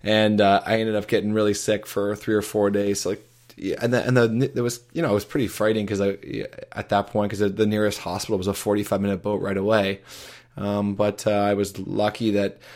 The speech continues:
Miss Ingrid, like, she took me in like a, like a son, and she would come in and pat my forehead with a paper towel, and she just nursed me back to health with, with coconut water.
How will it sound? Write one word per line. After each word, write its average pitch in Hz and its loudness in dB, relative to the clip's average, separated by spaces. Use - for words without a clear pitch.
Miss 127 0
Ingrid, 127 4
like, 107 -2
she - -8
took - -12
me 151 0
in 127 2
like 101 -2
a, 101 -4
like 98 -6
a 92 -2
son, 123 0
and 92 -4
she 98 0
would 101 -8
come 110 0
in 110 2
and 101 0
pat 110 0
my 104 2
forehead 110 6
with 104 -2
a 98 -2
paper 104 -4
towel, 117 0
and 98 -2
she 113 -6
just 110 -4
nursed 113 -2
me 107 -6
back 104 -2
to 101 -6
health 113 -4
with, - -10
with 104 -8
coconut 95 -6
water. 92 -12